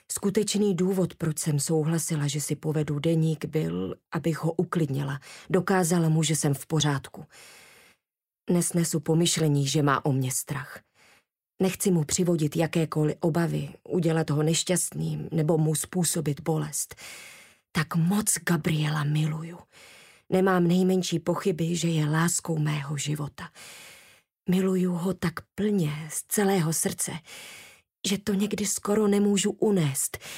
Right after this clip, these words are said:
Občas si říkám: „Ne, o tom psát nebudu.“ Tohle bude záznam nápadů a postřehů, které mě umělecky inspirují. Věcí, které na mě mají tvůrčí dopad.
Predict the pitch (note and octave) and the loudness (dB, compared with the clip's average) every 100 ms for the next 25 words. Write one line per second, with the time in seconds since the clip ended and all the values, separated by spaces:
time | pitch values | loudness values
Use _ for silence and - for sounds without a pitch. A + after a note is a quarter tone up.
0 | - - - - G#3 - - G3+ A3+ G#3+ | -6 -4 0 0 2 2 2 4 2 2
1 | G#3+ G3+ F#3+ - - - - _ _ _ | 2 4 2 -2 -14 -20 -20 _ _ _
2 | _ _ _ _ _ _ - D#3 C#3 - | _ _ _ _ _ _ -2 -2 -2 -10
3 | _ _ _ _ _ _ _ _ - _ | _ _ _ _ _ _ _ _ -20 _
4 | F3 F3 E3+ D#3 D3+ - D3 C#3 D3 D3 | -2 0 2 2 0 0 0 0 0 0
5 | C3 C#3 D3+ - _ _ _ _ _ _ | 0 -6 -10 -18 _ _ _ _ _ _
6 | _ _ _ _ _ _ _ _ _ G#3+ | _ _ _ _ _ _ _ _ _ 2
7 | G3 G#3 G3+ F3+ F3 E3 F#3 F3+ E3 E3+ | 4 4 2 2 2 2 2 2 2 2
8 | D#3 D#3 F3 F3+ F#3+ F#3 G3 G3 G3 E3 | 2 4 4 2 0 0 0 0 -2 -4
9 | - E3 - F#3 F3 F#3+ F#3+ G3+ G3 - | -2 -4 0 0 2 0 -2 -4 -8 -2
10 | F3 D#3+ D#3+ D3+ - F#3 F3 E3 D#3+ - | 2 4 4 2 2 2 4 2 0 -4
11 | D#3+ F3 E3 - E3 C#3+ C#3 D3 C#3+ - | 0 0 0 0 0 0 -4 -8 -12 -18
12 | - - - F#3+ G3 G3+ F#3 - F3+ E3+ | -20 -20 0 2 2 2 2 0 2 4
13 | D#3+ F3 F3 E3+ E3+ D3+ D3 E3 E3+ D3+ | 4 4 4 4 4 2 2 2 2 2
14 | - D3+ E3 D3+ C#3+ - | 0 0 0 -2 -4 -8